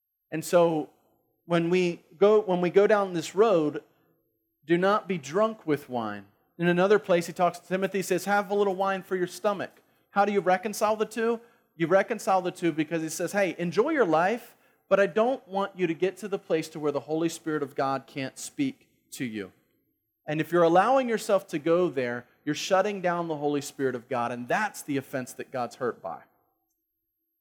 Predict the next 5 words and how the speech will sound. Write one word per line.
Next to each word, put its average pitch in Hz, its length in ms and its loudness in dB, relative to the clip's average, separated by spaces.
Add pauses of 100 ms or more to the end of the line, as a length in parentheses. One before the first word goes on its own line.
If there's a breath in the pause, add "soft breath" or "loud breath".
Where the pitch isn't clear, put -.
(1500)
Live 202 240 6
a 240 40 4
life 190 380 -2
of 156 140 -2
intention. 139 720 -8